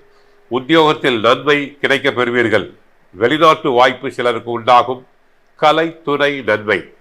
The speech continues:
சினிமாவில் ஆடல், பாடல், நாட்டியத்தில் நல்ல வாய்ப்புகள் வரும்.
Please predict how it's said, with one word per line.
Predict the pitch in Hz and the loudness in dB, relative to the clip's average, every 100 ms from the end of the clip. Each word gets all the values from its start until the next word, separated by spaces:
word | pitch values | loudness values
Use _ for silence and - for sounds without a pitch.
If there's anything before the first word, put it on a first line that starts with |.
| _ _ _ _ _ _ | _ _ _ _ _ _
சினிமாவில் | - 139 139 139 113 90 | -8 -4 2 4 2 -4
ஆடல், | 76 117 143 139 143 143 | 0 4 4 4 0 -4
பாடல், | 135 135 143 143 143 | 0 2 2 -2 -4
நாட்டியத்தில் | 110 135 135 135 120 156 143 - _ _ _ _ _ _ _ _ _ | -2 -2 -2 -6 -2 -4 -4 -10 _ _ _ _ _ _ _ _ _
நல்ல | 123 139 143 123 - - _ _ _ | 0 4 4 4 0 -16 _ _ _
வாய்ப்புகள் | 170 165 170 170 135 131 | 2 4 4 2 0 2
வரும். | 131 147 151 | 4 4 0